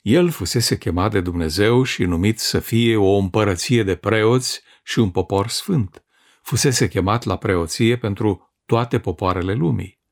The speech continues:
De aceea credea că are o sfințenie a poziției și a funcției și o apropiere de Dumnezeu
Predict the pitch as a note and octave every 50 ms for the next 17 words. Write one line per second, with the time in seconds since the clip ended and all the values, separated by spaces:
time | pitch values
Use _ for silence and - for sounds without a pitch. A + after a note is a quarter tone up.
0 | _ _ _ _ _ _ _ _ _ _ _ _ _ - - C3 C3+ - - G3
1 | G3 F#3 - - B2 G2+ F#2+ B2+ D3+ D#3 - - A#2 B2 B2 A#2+ A2+ A2+ A2 G#2+
2 | - - - - B2+ A#2+ A2 G#2 - - D3+ D#3+ D#3+ C3 G#2+ G2+ F#2 E2+ E2+ -
3 | - G#2+ G2 F#2 E2+ F2 G#2 A#2+ A#2+ - - C3+ B2+ B2+ C3 C3 B2 - - -
4 | _ - - - C3 G#2 F#2+ E2 D#2+ - - D3 D3+ D#3 D#3 - - C#3+ C#3 C3+
5 | B2 - - - _ - - - - B2 G#2+ G2+ - - B2 G#2+ - - A#2 C3
6 | D3+ C3+ A#2 G2+ F#2+ F#2+ E2+ F2 E2+ E2+ F2 E2+ E2+ G#2+ B2+ C#3+ D3+ D#3+